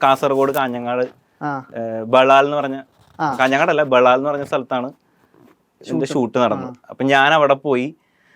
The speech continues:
Speaker 1: അവിടെ, ഏ, മുണ്ടമാണി എന്ന് പറഞ്ഞൊരു ഏരിയ ഉണ്ട്.
Speaker 2: ആ.
Speaker 1: അവിടെ കുറച്ച് ഫോക്ക് പരിപാടികൾ, മ്യൂസിക്
Speaker 2: ആ.
Speaker 1: ചെയ്യുന്ന കുറച്ച് ആൾക്കാരുണ്ട്. ഞാൻ അവരുടെ അടുത്ത് പോയി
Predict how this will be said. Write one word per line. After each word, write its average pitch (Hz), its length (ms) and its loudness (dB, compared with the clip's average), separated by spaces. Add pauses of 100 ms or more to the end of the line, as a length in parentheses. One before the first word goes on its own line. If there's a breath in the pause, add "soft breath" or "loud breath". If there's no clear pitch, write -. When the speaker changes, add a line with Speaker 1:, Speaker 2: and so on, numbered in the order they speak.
(280)
Speaker 1:
അവിടെ, 131 640 4 (240)
ഏ, 127 240 -2
മുണ്ടമാണി 147 920 0
എന്ന് 147 140 -2
പറഞ്ഞൊരു 147 240 2
ഏരിയ 127 260 2
ഉണ്ട്. 110 120 -4 (200)
Speaker 2:
ആ. 131 220 -20
Speaker 1:
അവിടെ 135 200 0
കുറച്ച് 139 400 -2
ഫോക്ക് 135 540 -2
പരിപാടികൾ, 123 600 0 (880 soft breath)
മ്യൂസിക് 139 480 -4 (260)
Speaker 2:
ആ. 135 40 -16
Speaker 1:
ചെയ്യുന്ന 127 360 -4
കുറച്ച് 120 240 -2
ആൾക്കാരുണ്ട്. 107 380 -2
ഞാൻ 117 140 2
അവരുടെ 123 240 2
അടുത്ത് 127 240 -4
പോയി 123 300 -4